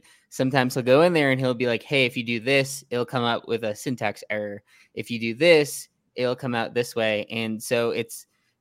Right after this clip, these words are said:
some people are more of a visual learner. Like, I know I'm watching each of these videos because it, it helps me a lot. Um, and then below, it has a little more of the nitty gritty,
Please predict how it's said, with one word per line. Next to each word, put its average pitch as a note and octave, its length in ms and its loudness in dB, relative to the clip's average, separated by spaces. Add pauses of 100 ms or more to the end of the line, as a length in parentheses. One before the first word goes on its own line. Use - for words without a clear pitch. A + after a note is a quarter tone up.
(240)
some D3+ 400 2
people D3+ 260 0
are C#3+ 120 6
more C3+ 200 4
of B2 80 2
a B2 100 -2
visual B2+ 440 -2
learner. D3+ 400 -2
Like, A#2+ 200 -4
I A#2+ 120 0
know A#2+ 360 0 (220)
I'm A2+ 220 -2
watching A2 320 -4
each A2+ 160 -8
of A2 80 -10
these A2 180 -6
videos A2+ 400 -2
because A2 240 -10
it, A2+ 140 -8
it A2+ 180 -6
helps - 300 -4
me A2+ 100 -2
a A2 60 -4
lot. A2 320 0 (340)
Um, G#2 440 0
and A2+ 180 -4
then G#2 320 -2 (100)
below, B2 720 4
it A2 140 -8
has G#2+ 420 0
a A2+ 40 -6
little A2+ 200 -2
more A2 240 -2
of G#2+ 100 -8
the A2 80 -4
nitty G#2+ 300 -4
gritty, C#3 480 0